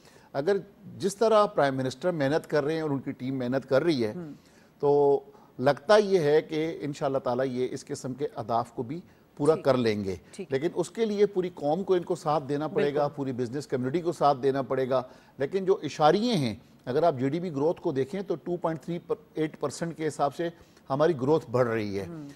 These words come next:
Speaker 1: अगर आप एग्रीकल्चर को देखें तो सिक्स पॉइंट टू फ़ाइव के हिसाब से हमारा एग्रीकल्चर बढ़ रहा है।
Speaker 2: हम्म।
Speaker 1: तो अगर आप बाकी के इदारे देखें कि
Speaker 2: <laughs>
Speaker 1: इंडस्ट्रीज को देखें, वन पॉइंट टू वन की ग्रोथ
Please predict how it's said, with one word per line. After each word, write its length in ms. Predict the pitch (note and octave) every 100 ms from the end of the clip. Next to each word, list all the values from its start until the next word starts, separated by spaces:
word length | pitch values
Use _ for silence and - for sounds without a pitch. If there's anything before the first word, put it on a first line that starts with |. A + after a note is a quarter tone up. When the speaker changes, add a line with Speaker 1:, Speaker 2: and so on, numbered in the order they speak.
| - -
Speaker 1:
अगर 220 | C#3+ F#3
आप 260 | F3+ F#3 -
एग्रीकल्चर 560 | C#3+ D3+ D#3 D#3 G#3
को 120 | F3+ F#3
देखें 300 | D3+ - G3
तो 140 | F#3+
सिक्स 220 | - D#3+
पॉइंट 240 | - E3+ D#3+
टू 120 | E3+
फ़ाइव 280 | E3+ D3 D3 -
के 80 |
हिसाब 260 | D3+ C#3+ C3+
से 140 | -
हमारा 280 | D#3 D3 E3+ -
एग्रीकल्चर 540 | C3+ C3 D3+ B2+ E3+
बढ़ 200 | B2 A#2+
रहा 120 | G#2+
है। 100 | F#2+ - -
Speaker 2:
हम्म। 260 | F3 D3+ C#3+
Speaker 1:
तो 60 | G#3+
अगर 180 | G#3+ A#3+
आप 80 |
बाकी 360 | F3+ C3 C#3 B3+
के 120 | A3
इदारे 380 | G#3+ G3 E3 F3
देखें 320 | D3 D3 E3+
कि 140 | F3 F3+
Speaker 2:
<laughs> 400 | - - - C#3+
Speaker 1:
इंडस्ट्रीज 520 | D3+ D#3+ - F3+ G3+
को 140 | F3+
देखें, 260 | D#3 D3+ E3+
वन 200 | D3+ D#3
पॉइंट 260 | D#3+ D#3+
टू 80 | -
वन 200 | D#3+ D#3+
की 140 | D3+ D3+
ग्रोथ 260 | B2+ D3